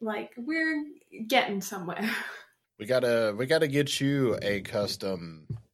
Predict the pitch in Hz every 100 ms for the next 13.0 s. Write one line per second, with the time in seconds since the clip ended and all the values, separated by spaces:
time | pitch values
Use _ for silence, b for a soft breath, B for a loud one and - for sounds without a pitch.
0 | _ 110 101 82 82 85 95 95 92 85
1 | 78 76 - - 226 214 202 95 - -
2 | - - 185 175 170 214 214 214 196 190
3 | 208 180 - 196 190 202 208 - 214 -
4 | - - - - - - 156 - 196 196
5 | 208 - - - - 208 240 202 190 175
6 | 202 220 190 180 190 214 - - - -
7 | - - - b b b b b _ _
8 | - 92 - 107 127 120 110 120 104 95
9 | 80 71 - - 82 80 _ 95 - 78
10 | 69 b b b b _ _ _ _ 247
11 | 240 339 311 233 254 233 196 196 - -
12 | - 277 226 - 175 175 - 233 233